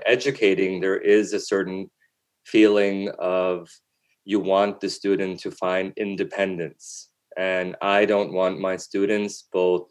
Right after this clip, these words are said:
horses or riders, to be reliant on me in that way. Otherwise, I'm not doing my job. So I think this is where my,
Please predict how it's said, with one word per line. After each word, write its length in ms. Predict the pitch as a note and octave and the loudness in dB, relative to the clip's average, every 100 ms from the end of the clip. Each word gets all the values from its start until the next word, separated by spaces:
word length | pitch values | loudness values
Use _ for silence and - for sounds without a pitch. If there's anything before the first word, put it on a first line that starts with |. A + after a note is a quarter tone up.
| _ | _
horses 600 | - A2 - F#3+ G3+ - - _ | 2 2 4 2 2 -4 -20 _
or 420 | - G#2 G#2+ G#2+ | 2 6 8 8
riders, 540 | F2+ F#2 F#2+ F#2 F2+ - | 6 4 4 4 2 0
to 100 | E2+ | -2
be 100 | F#2 | 0
reliant 640 | F2+ F2 F2 F2+ F2+ E2+ | 2 2 2 2 0 -2
on 180 | E2+ E2 | -6 -4
me 140 | E2+ | -8
in 160 | E2+ E2 | -8 -6
that 220 | E2+ F#2+ - | -4 -4 2
way. 340 | A#2 D3+ E3 _ _ _ _ - | 4 4 -2 _ _ _ _ 2
Otherwise, 460 | G#2+ G#2 G#2 G2 | 6 8 8 6
I'm 160 | G2 F#2+ | 2 0
not 180 | F#2 E2+ | -2 -2
doing 240 | F2 E2+ | -4 -4
my 120 | D#2+ | -8
job. 260 | D#2 E2+ - - _ _ _ _ _ _ _ _ _ | -8 -8 -8 -12 _ _ _ _ _ _ _ _ _
So 180 | - B2 | 4 8
I 80 | A#2 | 8
think 240 | B2 B2 | 6 4
this 200 | A#2 A2 | 4 4
is 180 | A#2 G2 | 0 4
where 260 | G#2+ G#2 G2 | 4 6 4
my, 640 | F#2+ G2 G2 G2+ G2+ | 4 4 6 6 4